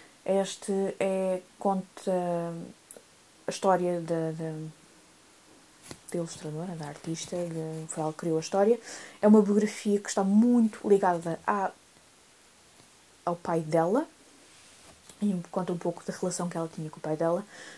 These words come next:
E o s-, o outro livro que ela tem, eh, também biografia,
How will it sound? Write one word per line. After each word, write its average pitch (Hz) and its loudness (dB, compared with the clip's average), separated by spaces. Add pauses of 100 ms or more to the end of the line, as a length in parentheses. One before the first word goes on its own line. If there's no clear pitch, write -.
(140)
E 202 6
o - 8
s-, 208 0
o 202 2
outro 208 4
livro 196 2
que - -2
ela 185 6
tem, 165 -2 (140)
eh, 170 0 (100)
também 180 4
biografia, 170 -2